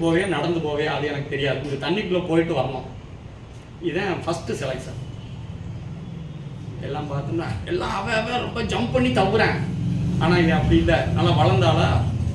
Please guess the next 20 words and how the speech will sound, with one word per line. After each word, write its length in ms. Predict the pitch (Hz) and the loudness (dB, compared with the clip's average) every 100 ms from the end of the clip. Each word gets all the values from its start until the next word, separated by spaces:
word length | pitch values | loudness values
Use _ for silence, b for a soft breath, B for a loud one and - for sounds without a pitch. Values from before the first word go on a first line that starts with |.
| - - - - - - - 156 | -2 -2 -2 -2 -2 -2 -2 2
ஆழம் 280 | 170 175 | 2 4
பார்க்கறியா, 480 | 160 160 - 127 123 - - - | 4 2 0 0 0 -2 -4 -4
கண்டங்கால் 460 | 160 165 190 185 175 | -2 2 2 4 4
அளவுதான் 380 | 160 160 165 156 | 4 2 2 0
தண்ணி, 340 | 131 139 123 - - - | -2 -4 -6 -6 -10 -2
விறு 160 | 247 269 | 2 4
விறு 180 | 302 311 | 6 8
விறு 160 | 320 | 10
விறு 340 | 330 330 349 370 | 12 12 12 10
விறுன்னு 40 | |
நடந்து 280 | 262 269 269 | 6 4 4
போய் 160 | 254 | 4
விறு 180 | 247 254 | 4 0
விறு 120 | 269 | 0
விறுன்னு 280 | 277 294 320 | 0 4 4
தொட்டுட்டு 260 | 214 190 170 | 4 2 0
வந்துட்டான். 260 | 135 - 175 | -2 -2 4
வேலை 200 | 233 233 | 4 6
முடிஞ்சு 240 | 185 170 | 4 2
போச்சு. 160 | 156 | -2